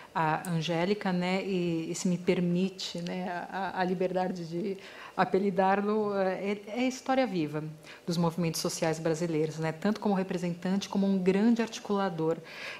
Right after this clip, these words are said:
é, desses movimentos, né? Eu não pretendo fazer aqui a biografia do José Luiz Del Roio,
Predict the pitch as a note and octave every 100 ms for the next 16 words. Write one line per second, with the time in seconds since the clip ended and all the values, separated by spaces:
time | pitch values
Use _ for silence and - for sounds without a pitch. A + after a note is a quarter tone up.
0 | - E3 D3+ D3+ D3+ D#3 E3+ D#3 - E3
1 | E3 D#3 E3 D3+ C#3+ - D#3 E3 D#3+ D#3+
2 | E3+ E3 E3 E3+ F3 F#3+ F#3+ F3 E3+ F3
3 | E3+ E3 F3 D#3+ D#3 D#3+ D#3 - E3 E3
4 | E3+ D#3+ D#3 D#3+ D#3 E3+ D#3+ - F#3 A3+
5 | B3+